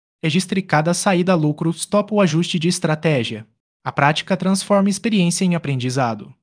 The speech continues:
Calote, regras de saída bem definidas reduzem o estresse da decisão. Conclusão: você saiu daqui com um mapa prático para navegar os sinais de compra em moedas digitais reagindo a dados de emprego.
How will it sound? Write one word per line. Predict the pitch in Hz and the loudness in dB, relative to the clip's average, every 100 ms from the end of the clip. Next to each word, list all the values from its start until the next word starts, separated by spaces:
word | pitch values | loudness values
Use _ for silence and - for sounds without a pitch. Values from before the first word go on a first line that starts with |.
| _ _ | _ _
Calote, | 160 139 180 - - | 4 6 4 2 -4
regras | - 180 175 170 | 0 2 4 4
de | 175 | 4
saída | 180 220 185 175 | 4 4 4 4
bem | 156 156 170 | 4 4 4
definidas | 156 180 151 160 160 | 4 4 4 2 2
reduzem | 180 151 175 165 | 2 4 4 4
o | |
estresse | 160 - 170 170 175 | 2 2 4 4 4
da | 165 | 2
decisão. | 147 - 160 135 110 101 _ _ _ | 2 2 2 2 2 -4 _ _ _
Conclusão: | 208 208 240 185 160 170 | -4 -2 0 0 0 0
você | 175 190 | -2 -2
saiu | 175 202 185 208 | -2 0 0 0
daqui | 202 196 175 | -2 -2 -6
com | 165 190 | -4 0
um | |
mapa | 175 156 160 | 2 0 0
prático | 185 151 156 170 - | -2 2 2 0 -6
para | 185 165 147 | -4 -2 0
navegar | 175 196 175 185 | -2 0 0 0
os | 196 | 0
sinais | - 185 160 175 | 0 2 2 0
de | 165 | -2
compra | 180 170 180 160 | -2 -2 -2 -4
em | 175 | -2
moedas | 180 175 170 156 | 0 2 2 0
digitais | 185 180 196 165 170 | 0 0 0 0 0
reagindo | - 190 160 180 | 0 0 0 2
a | 185 | 2
dados | 139 135 135 131 | 2 0 -2 -4
de | 143 | -4
emprego. | 160 143 120 - | -4 -2 -4 -6